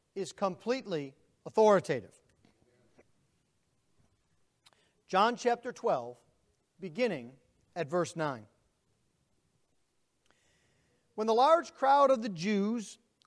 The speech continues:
learned that Jesus was there, they came, not only on account of him, but also to see Lazarus, whom he had raised from the dead.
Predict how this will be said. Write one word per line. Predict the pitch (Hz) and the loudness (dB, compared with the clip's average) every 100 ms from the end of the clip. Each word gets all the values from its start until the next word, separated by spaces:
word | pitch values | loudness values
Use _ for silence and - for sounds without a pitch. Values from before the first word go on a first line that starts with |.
| 139 | -6
learned | 196 240 254 226 | 0 2 2 0
that | 190 | -2
Jesus | 160 247 185 196 | -2 -4 -4 -6
was | 214 165 | -6 -4
there, | 147 113 147 _ _ _ _ _ _ _ _ - | -6 -6 -12 _ _ _ _ _ _ _ _ -4
they | 233 | -2
came, | - 277 196 110 _ _ _ _ _ _ _ _ _ _ _ | -2 -4 -6 -10 _ _ _ _ _ _ _ _ _ _ _
not | 226 294 | 2 4
only | 320 311 285 | 6 4 2
on | 247 | 0
account | 214 240 226 | 0 -2 -2
of | 180 | -4
him, | 214 262 220 | -4 -4 -4
but | 226 240 | -6 -2
also | 262 311 226 233 226 | 2 2 2 -2 -2
to | 226 | -4
see | 165 254 233 | -10 -8 2
Lazarus, | 220 214 156 147 135 - - _ _ _ _ _ _ _ - | 4 4 2 -4 -8 -14 -20 _ _ _ _ _ _ _ -10
whom | 208 | -6
he | 214 | -2
had | 208 180 | -2 0
raised | 226 214 180 156 - | 0 2 0 -4 -8
from | 185 | -8
the | 160 | -2
dead. | 185 180 120 | 2 2 0